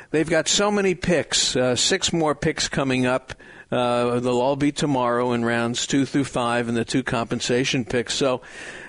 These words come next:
maybe they could take a chance on, on having just another top flight catcher. And, uh, as far as Joey Bart's future is concerned,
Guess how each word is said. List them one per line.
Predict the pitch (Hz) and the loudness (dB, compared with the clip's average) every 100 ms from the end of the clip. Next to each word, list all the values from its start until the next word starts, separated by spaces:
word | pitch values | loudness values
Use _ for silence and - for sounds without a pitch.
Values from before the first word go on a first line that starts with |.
| - | -2
maybe | 151 175 | 0 2
they | 185 185 | 2 2
could | 190 180 | 0 0
take | 202 196 | 0 0
a | |
chance | - 185 196 180 - - - - | 2 2 2 0 -2 -2 -6 -4
on, | 131 139 139 | 0 0 0
on | 143 139 135 | 0 2 2
having | 139 147 143 147 139 | 2 2 2 0 2
just | 135 139 139 | 0 0 0
another | 127 135 143 139 | 0 2 0 -2
top | - 131 135 - | -2 -2 -2 -2
flight | 139 131 135 | -2 0 0
catcher. | - 135 139 - 156 165 - - - - | -2 -2 0 0 0 -2 -10 -20 -20 -8
And, | 123 127 127 127 | -2 0 2 2
uh, | |
as | 127 123 | 2 0
far | - 135 135 | 0 0 2
as | 123 | 2
Joey | 139 139 131 | 2 2 2
Bart's | 135 135 - | 0 0 -2
future | - 151 - 151 | 0 0 2 0
is | 135 | 0
concerned, | 143 127 - 135 131 123 120 | 0 -2 0 0 0 0 -2